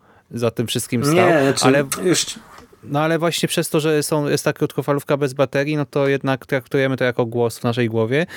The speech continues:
Speaker 1: i
Speaker 2: Mhm.
Speaker 1: zakładam, że to jest po prostu f-, fakt, e, znaczy, że gra nam sugeruje, że nasz bohater jest już tak szalony,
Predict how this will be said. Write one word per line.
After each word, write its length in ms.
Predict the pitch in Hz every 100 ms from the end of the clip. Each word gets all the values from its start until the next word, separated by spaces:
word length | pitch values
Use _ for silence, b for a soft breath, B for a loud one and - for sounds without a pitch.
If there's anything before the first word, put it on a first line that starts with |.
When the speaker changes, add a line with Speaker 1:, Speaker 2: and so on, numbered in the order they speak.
| B B
Speaker 1:
i 60 |
Speaker 2:
Mhm. 200 | 131 139 123
Speaker 1:
zakładam, 380 | 135 139 156 151
że 100 | 143
to 100 | 143
jest 120 | -
po 120 | 139
prostu 380 | 143 139 - 139 _ _ - _ -
f-, 240 | 123 127 -
fakt, 600 | - 127 - - - 110
e, 220 | 110 110
znaczy, 240 | 135 135
że 80 | 131
gra 140 | 147
nam 140 | 151 139
sugeruje, 340 | - 135 139
że 80 | 143
nasz 80 | 127
bohater 300 | 143 139 139
jest 100 | 127
już 100 | 123
tak 160 | 135
szalony, 480 | - 127 117 120 165